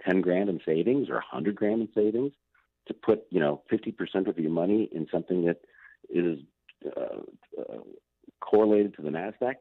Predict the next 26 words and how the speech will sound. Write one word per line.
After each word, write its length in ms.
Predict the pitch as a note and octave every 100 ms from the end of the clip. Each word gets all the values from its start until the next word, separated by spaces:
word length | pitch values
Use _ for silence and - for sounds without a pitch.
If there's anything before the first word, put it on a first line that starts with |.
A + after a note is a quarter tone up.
| _
that's 200 | C#3+ -
a 40 |
really 280 | G2+ C#3 D#3+
risky 300 | F2 F#2+ -
bet, 240 | - B2 -
right? 240 | - D#2+ - _
Nobody 300 | G#2+ C#3+ D#3
really 240 | G#2 A#2 G#2+
knows 360 | F2+ G#2+ G#2 F#2
what 140 | D#2+
it's 160 | - -
worth. 240 | F2 F#2 -
Nobody 260 | C#3 C#3 C3+
knows 220 | B2+ C3
what 120 | C3+ _
Tesla's 380 | D#3+ D3+ C#3 - -
worth. 180 | - - _
Nobody 240 | A2 C3+ B2
knows 240 | B2 A2+
what, 140 | A#2 - - - - - - _ -
you 80 |
know, 120 | G#2 F2+
Amazon 380 | C#3+ D#3+ D#2+ C#2
is 100 | C#2
really 180 | D2+ C#2
worth. 280 | B1+ A#1+